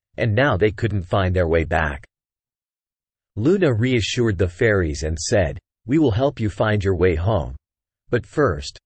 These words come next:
let's enjoy the beauty of this magical forest." Together, they embarked on a journey through the Enchanted Woods,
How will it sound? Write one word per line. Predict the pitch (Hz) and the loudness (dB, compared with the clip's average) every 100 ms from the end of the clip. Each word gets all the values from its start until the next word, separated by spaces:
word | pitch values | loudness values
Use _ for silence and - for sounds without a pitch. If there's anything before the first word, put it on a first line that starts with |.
| _ | _
let's | 123 185 - | -2 0 0
enjoy | 123 98 123 98 | -2 2 2 2
the | 90 | 0
beauty | 80 113 113 87 | -2 -2 0 0
of | 73 | 0
this | 95 90 | 0 -2
magical | 90 90 90 87 85 | -2 -2 0 -2 -4
forest." | 76 - 90 73 67 - - _ _ _ _ _ _ _ _ _ _ _ _ | -4 0 0 0 -6 -14 -18 _ _ _ _ _ _ _ _ _ _ _ _
Together, | - 107 139 160 90 69 - - | -6 0 2 2 0 -6 -12 -2
they | 135 | 2
embarked | 123 104 123 127 127 | 2 2 0 0 -2
on | 107 | -2
a | 92 | -2
journey | 85 127 117 104 | -2 -2 0 -2
through | 104 107 92 | -2 -4 -2
the | 90 | -2
Enchanted | 82 - 117 110 104 80 | -4 -2 0 0 -2 -4
Woods, | 85 87 67 60 | -2 -2 -2 -8